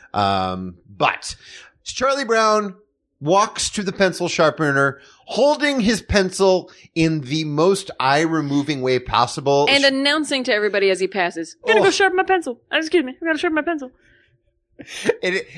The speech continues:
Speaker 1: and it goes back to what I said in the last episode, which is,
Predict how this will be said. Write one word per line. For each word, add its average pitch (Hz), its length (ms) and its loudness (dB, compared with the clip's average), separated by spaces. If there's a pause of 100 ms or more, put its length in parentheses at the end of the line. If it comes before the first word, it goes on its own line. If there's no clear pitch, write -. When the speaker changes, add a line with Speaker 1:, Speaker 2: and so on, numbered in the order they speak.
Speaker 1:
and 185 140 0
it 185 40 -2
goes 208 260 0
back 190 240 0
to 196 80 2
what 185 100 4
I 170 80 4
said 165 200 2
in 151 40 -4
the 160 80 -2
last 151 240 2
episode, 139 380 0
which 131 160 -4
is, 131 200 -2